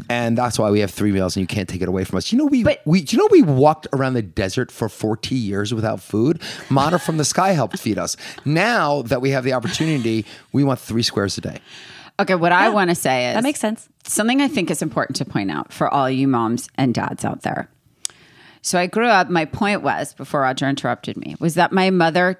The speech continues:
Speaker 2: did cook and my aunt really cooked and my grandma really cooked.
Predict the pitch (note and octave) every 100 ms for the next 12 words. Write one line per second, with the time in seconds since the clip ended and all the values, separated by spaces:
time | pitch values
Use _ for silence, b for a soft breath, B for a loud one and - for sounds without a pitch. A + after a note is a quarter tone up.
0 | _ G3 F3+ E3+ - - F2+ - - _
1 | _ _ _ _ B B B B F3+ E3+
2 | E3+ D#3+ - G#3+ G3 F3 - - _ _
3 | _ D3+ C#3+ D#3+ C#3+ B2 A#2+ - - -
4 | - - D3+ C#3+ C#3+ E3+ E3+ A3 A3 F#3+
5 | D3+ C#3 - _ _ C3+ C#3 D3+ C#3 C3+
6 | - - - - -